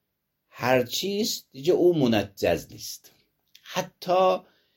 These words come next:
از این دقیق ترم بگیم که برخی از محققین می‌گن حتی این اباحه ظاهری هم نیست، صرف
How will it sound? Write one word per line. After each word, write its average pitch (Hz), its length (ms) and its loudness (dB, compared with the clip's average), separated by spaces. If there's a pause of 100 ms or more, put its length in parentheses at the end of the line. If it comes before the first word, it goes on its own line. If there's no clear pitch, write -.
(520)
از 123 200 -2
این 165 340 0
دقیق 104 400 0
ترم 98 480 -4
بگیم 147 800 -4
که - 140 -10
برخی 95 640 -2
از 92 200 -4
محققین 92 760 -6
می‌گن 92 360 -4
حتی 156 260 -2
این 170 260 -2
اباحه 98 600 0
ظاهری 98 600 0
هم 156 160 2
نیست، 85 580 -6 (560)
صرف - 800 0